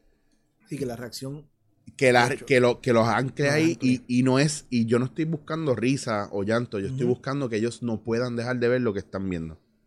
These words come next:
Speaker 1: Sí, sí, porque tú, no es el punto nada más de tocar el botón, es que te quedes ahí y
Speaker 2: Claro.
Speaker 1: analices lo que está pasando.
Speaker 2: Y eso hay un nivel de profundidad que aquí nadie le da, porque aquí nadie quiere aprender de nadie. Aquí nadie, todo el mundo espera que el que viene de afuera del taller en
Speaker 1: Ujú.
Speaker 2: cuatro días les enseñe las claves de la impro.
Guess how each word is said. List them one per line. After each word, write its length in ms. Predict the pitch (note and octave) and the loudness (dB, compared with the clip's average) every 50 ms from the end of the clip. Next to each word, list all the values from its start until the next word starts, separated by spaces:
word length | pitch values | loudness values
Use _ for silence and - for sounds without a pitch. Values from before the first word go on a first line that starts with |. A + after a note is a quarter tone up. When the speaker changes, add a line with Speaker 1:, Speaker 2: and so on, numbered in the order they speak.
| _ _ _ _ _ _ _ | _ _ _ _ _ _ _
Speaker 1:
Sí, 140 | - - F3 | -8 -8 -4
sí, 120 | E3 G#3 | -4 -2
porque 200 | G3 F#3+ D#3 D3+ | -2 0 0 0
tú, 140 | C3 D3+ D3+ - | 0 0 -6 -8
no 300 | D#3 D#3 - D#3+ C#3+ C#3+ | -14 -14 -10 -8 -4 -2
es 60 | D#3 | -2
el 80 | E3+ D#3+ | -4 -2
punto 280 | - G#3 G#3 G#3 G#3 | -2 -2 -2 0 -2
nada 140 | F3+ F3 D#3+ | -2 0 0
más 160 | E3 E3+ F3 | 0 -2 -2
de 140 | F3 F3+ E3 | -2 -4 -4
tocar 280 | D#3+ D3+ - - C#3 D3+ | -4 -6 -6 -4 -4 -4
el 60 | D#3+ | -4
botón, 420 | D#3+ E3+ C#3+ C3+ C#3 C3+ B2+ A#2 | -2 -2 -2 -2 -4 -8 -6 -8
es 100 | A#2 A#2 | -8 -10
que 120 | - - D#3+ | -10 -10 -10
te 120 | - D#3 | -10 -8
quedes 280 | - E3 E3+ F3+ F3+ F3+ | -4 -2 -2 0 0 0
ahí 140 | F#3 F#3 F#3+ | 0 0 2
y 40 | |
Speaker 2:
Claro. 300 | F3+ F2 F2+ F#2+ A2+ C3 | 2 2 2 2 2 2
Speaker 1:
analices 280 | C3+ - C#3 C3+ - F3 | 2 0 -2 -2 -2 -2
lo 60 | E3+ | -2
que 80 | D#3+ D#3+ | -2 -4
está 180 | - - D#3 | -6 -8 -8
pasando. 520 | - E3 C#3 - C3+ B2+ B2+ A#2+ A2 G2+ - | -6 -6 -8 -4 -4 -4 -4 -4 -6 -8 -4
Speaker 2:
Y 140 | - A#2 B2 | 0 4 4
eso 240 | A#2+ A#2 A2 - C#3+ | 4 4 4 2 2
hay 140 | B2+ C3 B2+ | 4 4 4
un 140 | B2+ B2 B2+ | 4 4 2
nivel 220 | C3 C3+ C#3+ C#3+ C#3+ | 4 4 2 2 2
de 100 | D3 C#3+ | 0 -2
profundidad 500 | D3 C#3 C3+ D3 D3 D3+ D3 C#3+ D3 C#3+ | -4 -6 -6 -4 -2 0 0 0 0 -2
que 60 | C#3+ | -6
aquí 160 | C3+ - D3 | -8 -6 -6
nadie 240 | C#3+ C#3 C#3 C#3 C#3+ | -4 -2 -2 -2 -2
le 80 | C#3+ | 0
da, 160 | B2+ A2+ A#2 B2 | 0 0 -2 -2
porque 180 | D3+ C#3 C#3+ | -4 -4 -4
aquí 140 | A#2 A2+ A2 | -4 -2 -2
nadie 240 | A2 A2+ A#2+ B2+ A#2+ | -2 0 0 0 0
quiere 140 | C3+ C3 C3 | 0 -2 -2
aprender 340 | C3 C3+ C3 C3 C3 C3 | -2 -4 -4 -2 -2 -2
de 100 | C3 C3+ | -2 -2
nadie. 420 | B2+ G#2+ G2 G#2+ A#2+ B2 G#2 F2+ - _ _ _ _ | -2 -2 -2 -2 -2 -2 -2 -4 -10 _ _ _ _
Aquí 240 | - F#2 - - G#2+ | -18 -16 -10 -6 -4
nadie, 300 | G#2 G#2 A2 A#2 B2 A#2+ | -2 0 2 2 2 2
todo 140 | A#2 - A#2+ | 2 0 0
el 80 | A#2+ B2+ | 0 2
mundo 200 | C#3 C#3+ D3 D3 | 2 2 0 0
espera 360 | D3 - E3 D#3 D#3 D3 C3 | -2 -2 -2 -2 -2 -2 0
que 100 | A#2+ A2 | 0 0
el 140 | G#2+ G#2 - | 0 0 -2
que 120 | - G#2 | -4 -4
viene 180 | G2+ G2+ G#2 A2+ | -4 -2 -4 -2
de 60 | A#2+ | -4
afuera 300 | B2+ - - C3+ C3+ C3+ C3+ | -4 -4 -4 -4 -2 -2 -2
del 140 | C3+ B2+ - | -4 -4 -6
taller 460 | - C3+ C3+ C#3 C#3+ C3 G#2+ G2 G2+ - | -6 -4 -2 0 2 2 0 0 -6 -10
en 140 | - G2+ G2+ | -10 -10 -8
Speaker 1:
Ujú. 80 | A2 | -4
Speaker 2:
cuatro 340 | A#2 A2 G#2+ G#2+ B2 B2+ B2+ | -2 -2 -2 0 0 0 2
días 260 | C#3+ C#3 B2+ A2+ G#2 | 2 4 4 2 2
les 120 | G#2 G2+ G#2 | 0 -2 -4
enseñe 400 | G2+ G2 - A2 A2 A#2 B2 A#2 | -6 -6 -4 -4 -2 0 0 0
las 100 | G#2+ - | 0 -2
claves 320 | - - G2 F#2 G2+ G2+ | -2 -4 -2 0 0 0
de 80 | G#2+ A2 | 0 0
la 120 | A2 G#2 | 0 0
impro. 280 | F#2+ F#2+ F2 - F2 | -2 -2 -4 -8 -10